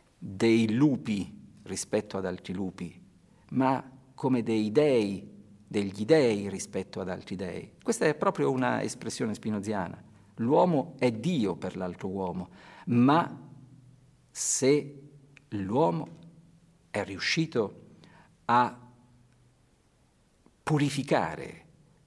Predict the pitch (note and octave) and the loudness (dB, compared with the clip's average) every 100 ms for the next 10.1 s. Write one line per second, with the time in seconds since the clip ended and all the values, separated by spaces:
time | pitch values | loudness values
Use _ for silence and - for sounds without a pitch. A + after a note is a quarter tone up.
0 | - A2 A#2 B2 C3+ A#2+ A2+ - A2 F#2+ | -8 2 4 6 6 4 0 0 -2 -4
1 | - - G2 G#2+ G#2 G2+ B2+ G2+ E2 - | -8 -8 -4 -2 -2 0 2 0 -4 -12
2 | - G2+ G2 F#2+ - G2 E2+ E2+ - - | -14 -8 -6 -4 -4 -4 -6 -10 -16 -20
3 | - - - - - - - - - F3 | -20 -20 -20 -20 -20 -20 -20 -20 0 4
4 | E3+ C#3 G#3 F#3 D3 - - - - - | 6 6 4 4 0 -4 -16 -20 -10 0
5 | D#3 - - C3+ C#3 C3 C#3+ E3+ C3+ - | 2 2 2 4 4 4 4 2 0 0
6 | A2+ A2 C3 B2 A2 G#2+ G2+ - - - | 0 4 4 6 4 2 -2 -6 -14 -20
7 | - - - - - C#3 A2 - - - | -20 -20 -20 -20 -2 2 2 0 -12 -20
8 | - - - - - D#3+ - - E3 D3 | -20 -20 -20 -20 2 4 4 4 4 4
9 | B2 B2 A#2 - A2+ B2+ - F3 F3+ - | 2 0 -4 -2 -2 0 0 0 -2 -4
10 | D#3 | -6